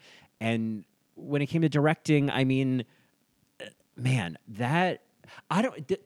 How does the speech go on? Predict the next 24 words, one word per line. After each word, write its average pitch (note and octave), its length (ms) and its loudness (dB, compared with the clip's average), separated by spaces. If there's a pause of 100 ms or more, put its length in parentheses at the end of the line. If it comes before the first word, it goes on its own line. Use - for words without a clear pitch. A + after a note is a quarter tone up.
this D#3+ 220 -8
doesn't C#4 220 -10
happen F3+ 320 -2
every C#3+ 180 -2
year C3 420 0
where B2+ 440 0
they B2+ 220 -2
try D3+ 260 -2
to G3+ 100 2
play B2 340 0
them G#2 180 0
off F#2+ 500 0
and F#2+ 340 -2
it G2 220 -6
just G#2 440 -4
doesn't F2+ 420 -4 (180)
work D#2+ 600 -8
and F#2+ 120 -2
they G2 100 -4
have F#2+ 180 -10
to F#2 80 -4
try F2 380 -4
again. D2+ 880 -10 (280)
Like, C3+ 220 6